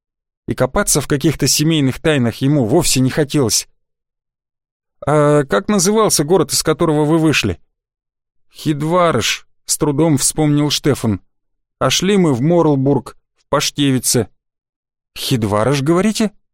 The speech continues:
Глаза Готфрида блеснули знакомым хищным интересом. "Надо же, как интересно!" Что было интересно чародею, Штефан спросить не успел.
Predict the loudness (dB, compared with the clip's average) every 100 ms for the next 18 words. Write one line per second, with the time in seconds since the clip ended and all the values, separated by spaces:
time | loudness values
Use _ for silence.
0 | _ _ -4 0 0 0 0 -2 -2 -2
1 | 0 0 0 0 0 0 0 -2 0 0
2 | 0 0 -2 -2 0 0 0 0 0 0
3 | -2 -6 _ _ _ _ _ -12 -6 -2
4 | -2 -2 -2 -4 -4 -2 -2 0 0 0
5 | 0 0 -4 -6 _ _ _ _ _ _
6 | _ -8 -2 -2 0 2 2 0 0 0
7 | 0 -4 -2 -2 0 2 2 0 -2 -2
8 | -2 -2 -2 -2 -2 -2 -2 0 -2 0
9 | 0 -2